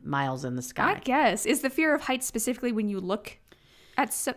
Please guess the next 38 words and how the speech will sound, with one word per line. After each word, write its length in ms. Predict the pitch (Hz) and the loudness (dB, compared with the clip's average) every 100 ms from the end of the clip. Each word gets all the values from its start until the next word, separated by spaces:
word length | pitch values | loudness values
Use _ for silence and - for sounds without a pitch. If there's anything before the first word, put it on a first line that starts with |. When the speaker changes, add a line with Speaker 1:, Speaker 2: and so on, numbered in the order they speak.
| - | 0
Speaker 2:
at, 240 | 220 220 | 0 6
Speaker 1:
I 140 | 196 233 | 8 10
Speaker 2:
at 60 | 269 | 10
Speaker 1:
know 80 | |
Speaker 2:
a 40 | 247 | 8
Speaker 1:
that, 120 | 202 | 6
Speaker 2:
height? 120 | 330 - | 4 10
Speaker 1:
I 160 | 226 | 10
don't 140 | 277 240 | 12 8
know 100 | 202 | 6
that, 140 | 185 | 8
I 120 | 175 | 6
don't 160 | 190 175 | 6 4
think 140 | 175 160 | 4 4
I 80 | |
have 180 | 147 156 | 4 2
a 60 | 131 | -2
phobia 580 | - - 254 220 160 - | 0 6 6 6 4 4
of 180 | 131 131 | 2 0
it, 240 | - - | -4 0
but 120 | 165 | 2
I 240 | - 190 196 | 8 8 8
do 220 | 175 208 | 6 6
have 240 | 180 160 | 6 4
a 180 | 151 147 - | 4 0 -6
fear 920 | - - - 233 220 170 147 139 139 - | -12 -10 -4 0 4 4 4 2 0 4
of 480 | 151 143 143 143 - - _ _ _ | 6 8 4 0 -12 -20 _ _ _
exactly 380 | 175 165 185 180 | -2 6 6 6
what 100 | 160 | 2
you 80 | 156 | 0
just 220 | 156 151 | 0 2
said, 240 | 160 - 139 | 4 2 2
looking 580 | 165 190 208 175 165 147 | 2 2 4 2 0 -4
down. 440 | - 175 143 139 | 4 8 8 8
Like, 160 | 147 147 | 4 2
the 120 | 196 | 6
idea 460 | 190 202 196 196 190 | 8 8 6 4 4
of, 320 | 156 151 147 | 4 4 2